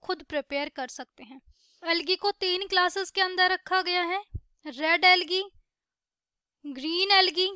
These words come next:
और जो थर्ड एल्गी की क्लास हो जाएगी वो है ब्राउन एल्गी। ओके, तीन क्लासेस होती हैं, तो डिस्कस करेंगे हम यहाँ पर ब्राउन एल्गी को। तो ब्राउन एल्गी के अंदर जो मेन पिगमेंट प्रेजेंट होते हैं, मेन, मेन पिगमेंट देखें तो क्लोरोफिल ए और सी होगा।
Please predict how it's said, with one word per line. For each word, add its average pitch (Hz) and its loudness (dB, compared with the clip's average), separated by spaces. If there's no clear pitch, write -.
और 302 -4
जो 311 -8
थर्ड 330 2
एल्गी 339 -2
की 359 -4
क्लास 320 2
हो 339 -6
जाएगी 320 -2
वो 302 -4
है 330 -2
ब्राउन 349 2
एल्गी। 262 -8
ओके, 403 -4
तीन 339 -4
क्लासेस 277 -6
होती - -18
हैं, 247 -20
तो 285 -12
डिस्कस 262 -6
करेंगे 339 -2
हम 311 -4
यहाँ 294 -2
पर 339 -2
ब्राउन 285 -4
एल्गी 247 -10
को। 277 -8
तो 370 -4
ब्राउन 330 2
एल्गी 370 4
के 370 -2
अंदर 311 0
जो 320 -6
मेन 339 -4
पिगमेंट 339 -2
प्रेजेंट 277 -2
होते 269 -18
हैं, 240 -20
मेन, 277 -10
मेन 330 -8
पिगमेंट 320 -8
देखें 320 -6
तो 359 -6
क्लोरोफिल 302 -4
ए 294 -8
और 339 -4
सी 330 -6
होगा। 330 -4